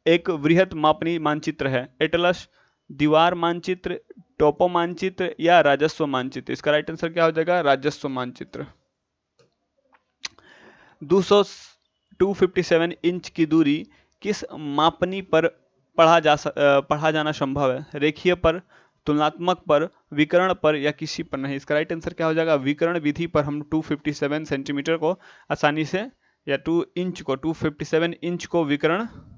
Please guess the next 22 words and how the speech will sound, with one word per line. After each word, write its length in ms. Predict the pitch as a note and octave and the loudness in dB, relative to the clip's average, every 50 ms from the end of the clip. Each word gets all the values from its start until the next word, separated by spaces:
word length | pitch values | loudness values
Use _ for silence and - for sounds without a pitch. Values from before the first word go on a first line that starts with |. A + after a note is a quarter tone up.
| _ _ _ _ _ _ _ _ | _ _ _ _ _ _ _ _
मापनी 380 | C#3+ D3 D3+ D3+ - E3 F3 F3 | 0 0 2 2 2 0 -2 0
पर 180 | E3+ G3 G3+ F#3 | 0 0 -2 -2
पढ़ा 300 | - - D3 C#3+ D3 C#3 | -2 -2 0 2 2 2
जा 100 | C3 C3 | 2 0
सकता 300 | - C3+ - _ - C3+ | -2 -8 -10 _ -6 -6
है। 240 | C3+ C#3 D3 - _ _ _ _ _ - | -6 -6 -8 -12 _ _ _ _ _ 2
फ़ाइव 160 | D#3+ E3 E3 - | 2 2 2 0
पॉइंट 160 | F#3 F3+ F3+ - | -4 -6 -6 -2
सेवन 260 | - E3+ E3+ F3+ F3+ | 0 0 0 0 -4
सेंटीमीटर 680 | F3 F3+ E3 E3 E3 F3+ F3 F3 F3+ E3+ - F#3+ F3+ | -4 -4 -4 -4 -4 -6 -4 -4 -4 -2 0 -2 -2
की 340 | - _ _ _ - E3 D#3 | -2 _ _ _ -2 -2 2
दूरी 300 | C#3+ D#3 E3 E3+ F3+ E3+ | 4 2 2 2 0 -6
को 220 | - - D#3+ D3+ | -4 -2 -2 -2
किस 240 | - - F#3+ F3 - | -2 -2 -6 -8 -4
प्रकार 360 | - E3+ D#3 D3+ E3 D#3+ D#3+ | -2 -2 -2 0 0 0 0
की 120 | D#3+ D#3+ D3+ | 0 -2 -4
मापनी 380 | C#3 C#3+ D3 D3 - E3 E3 | -2 -2 -2 -2 -4 -6 -6
पर 160 | D#3+ - D3+ | -4 -4 -6
पढ़ा 240 | - - D#3 D#3 D#3+ | -2 -2 0 0 2
जा 120 | D#3 D#3 D#3 | 0 0 0
सकता 420 | D#3 D#3+ D#3 - _ D#3 D3 D#3 | -2 -4 -8 -4 _ 0 0 0
है? 140 | F3 G3 | -2 -4